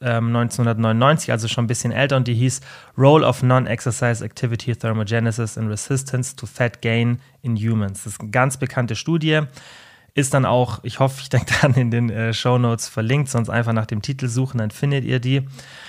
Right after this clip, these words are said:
Und was hat man gemacht? Man hat in der Studie sechzehn nicht übergewichtige Personen ge-, genommen und hat die acht Wochen lang untersucht und denen einen tausend Kalorien Überschuss gegeben und hat dann geschaut, okay,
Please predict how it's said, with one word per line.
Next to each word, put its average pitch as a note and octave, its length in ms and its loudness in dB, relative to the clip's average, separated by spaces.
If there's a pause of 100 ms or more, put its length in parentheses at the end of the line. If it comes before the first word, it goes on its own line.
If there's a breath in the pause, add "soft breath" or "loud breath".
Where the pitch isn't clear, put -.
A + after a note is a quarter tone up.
(260 loud breath)
Und C#3 140 2
was C#3+ 160 4
hat C#3+ 80 -2
man C#3+ 140 2
gemacht? B2 260 2
Man A#2+ 140 2
hat C#3 120 0
in C3+ 80 0
der B2+ 100 4
Studie D#3 380 0
sechzehn B2 520 0
nicht B2+ 180 -2
übergewichtige A2 600 -6
Personen C#3 420 -2
ge-, C#3+ 300 -2 (100)
genommen B2+ 560 2
und B2+ 160 2
hat B2 220 -2 (320 loud breath)
die C3+ 100 -2
acht C3 240 0
Wochen C#3 220 2
lang C3 200 2
untersucht A#2+ 640 -2
und C3 160 -4
denen B2+ 320 2
einen A#2 380 0
tausend B2+ 340 2
Kalorien A2+ 460 2
Überschuss A#2 520 -4
gegeben A2+ 340 0
und G#2+ 80 2
hat A2+ 160 0
dann A2 160 0
geschaut, B2+ 320 2
okay, C3+ 300 0